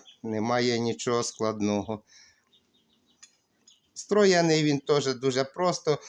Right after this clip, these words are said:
В оцій капсулі знаходиться біметалічна пластинка і пружинка. Е, ця капсула стоїть у нас отак,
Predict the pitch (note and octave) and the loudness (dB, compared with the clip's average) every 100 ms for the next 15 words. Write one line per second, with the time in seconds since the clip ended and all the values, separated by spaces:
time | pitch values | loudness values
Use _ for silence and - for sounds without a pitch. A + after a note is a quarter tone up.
0 | - - _ B2+ C3+ C#3+ C#3+ - F3 F3 | -20 -20 _ -2 0 0 -2 0 2 2
1 | - - D#3+ D3+ D3+ D3+ - _ _ - | 0 -6 -4 -2 -2 -2 -8 _ _ -20
2 | _ - C#3 C#3 D#3 D3 C#3 C3+ C#3+ C3+ | _ -2 -2 2 2 4 2 2 2 0
3 | G#2 A2+ C#3+ D3 C#3+ C#3+ C#3 C#3+ C3+ C3 | -2 -2 2 2 2 0 0 0 0 0
4 | B2+ C3+ C#3 - F#3+ F3+ E3 D#3+ D3+ - | 0 0 -2 0 2 2 0 -2 -2 -4
5 | D#3+ D3 D3 C#3 G2+ G#2+ G2+ G2+ - F#2+ | -8 -10 -6 -4 -2 0 0 -4 -10 -14
6 | - _ _ _ _ _ _ _ - A#2+ | -16 _ _ _ _ _ _ _ -4 -2
7 | B2 B2+ B2 - F3 E3 E3 D#3 D#3 C#3+ | -2 -2 -6 0 0 2 0 -2 -4 -8
8 | C3+ C3+ C3+ C#3+ C#3 C#3 C3+ C3 C3 A#3+ | -2 -2 -2 -4 -2 -4 -6 -8 -6 -6
9 | - _ C4 C4 F3+ F3+ F#3 | -12 _ -16 -4 0 0 -2